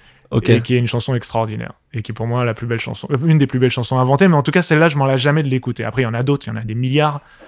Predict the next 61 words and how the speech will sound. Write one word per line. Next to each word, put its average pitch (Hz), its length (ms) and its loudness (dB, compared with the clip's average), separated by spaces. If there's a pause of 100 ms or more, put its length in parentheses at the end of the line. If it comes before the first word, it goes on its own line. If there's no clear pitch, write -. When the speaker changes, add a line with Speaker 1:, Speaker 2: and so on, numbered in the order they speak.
(200)
Speaker 2:
mais 117 100 0
Speaker 1:
T'as 110 80 6
Speaker 2:
celle-là 131 200 6
Speaker 1:
triché, 127 300 6 (140)
je - 80 -12
suis 120 140 2
déçu. 123 380 6 (380)
Speaker 2:
Hein ? 170 320 4
Speaker 1:
<laughs> - 60 -16
T'as 113 120 6
triché, 135 440 4
tu - 120 2
savais. 135 420 10
Speaker 2:
Eh - 20 10
ouais, 233 180 10
j'ai 180 120 6
triché. 165 200 6
Speaker 1:
Tu 165 60 8
savais. 127 380 8 (100)
Speaker 2:
J'ai 131 160 -2
triché. 139 400 0 (100)
J'ai 143 160 4
réfléchi 156 360 6
au 196 60 10
moment 196 280 10
où 190 80 8
j'ai 170 100 10
écouté 165 240 4
le 151 80 2
podcast. 190 560 0 (220)
Je, 139 240 0
je 135 60 -2
me 139 40 -2
suis 127 120 -4
dit, « 151 80 0
Ah, - 180 -4
qu'est-ce - 180 -8
que 185 80 -8
je - 60 -20
pourrais 156 260 -4
dire ? » 190 320 -2
Speaker 1:
Mais 131 120 8
bon, 135 260 6
tu - 140 -2
l'avais 131 140 8
pas 135 140 4
noté, 127 280 4 (120)
donc, 110 280 -4
euh, 135 40 2
Speaker 2:
Non, 120 240 4
Speaker 1:
c'est 107 140 -6
Speaker 2:
non, - 60 -6
Speaker 1:
bon. - 60 -6
Speaker 2:
non, - 120 -14
non. - 60 -20 (600)
Speaker 1:
Bon, 120 100 6
en 123 60 8
tout 123 100 -4
cas, 147 120 8
merci 143 240 4
beaucoup. 131 340 4